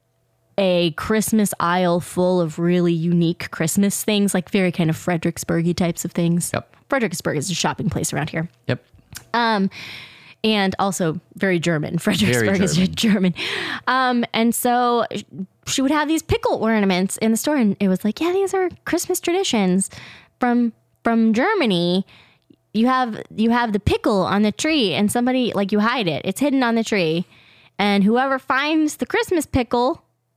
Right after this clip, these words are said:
Speaker 1: gets a special gift. And I was looking this up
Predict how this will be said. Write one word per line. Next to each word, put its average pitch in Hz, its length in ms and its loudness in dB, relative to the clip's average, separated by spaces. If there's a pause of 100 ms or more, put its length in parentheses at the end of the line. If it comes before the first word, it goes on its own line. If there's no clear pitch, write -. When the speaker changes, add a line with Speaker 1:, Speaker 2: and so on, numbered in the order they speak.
(560)
Speaker 1:
gets 294 180 0
a 247 60 -2
special 349 340 -2
gift. - 500 -4 (1300)
And 233 460 0
I 240 140 0
was 233 180 -2
looking 415 580 -2
this 381 200 -2 (120)
up 175 280 -2